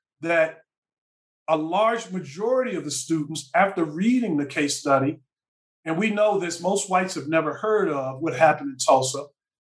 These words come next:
um, had never heard of it before. We just got the hundred-year celebration and we saw four or five different documentaries of it. But prior to that,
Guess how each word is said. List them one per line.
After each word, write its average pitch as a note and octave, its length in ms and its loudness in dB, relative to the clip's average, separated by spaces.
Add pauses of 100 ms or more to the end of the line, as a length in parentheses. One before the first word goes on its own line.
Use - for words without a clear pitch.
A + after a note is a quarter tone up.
um, D3 200 0
had E3+ 200 -4
never E3+ 260 0
heard F#3+ 220 0
of D3 140 -2
it C#3+ 80 -10
before. D3+ 420 -2
We D#3 120 -4
just D3+ 280 -2
got C#3+ 320 2 (400)
the D#3 140 -4
hundred-year D#3+ 460 0
celebration D#3+ 720 0
and C#3+ 100 0
we C#3+ 60 0
saw D3 420 0 (320)
four E3 180 2
or D#3+ 60 -2
five D#3 420 0
different D#3 340 -4
documentaries C#3+ 760 0
of B2+ 180 2
it. C3 80 -6
But - 160 -2
prior A#3+ 300 2
to G#3+ 60 0
that, G3 340 0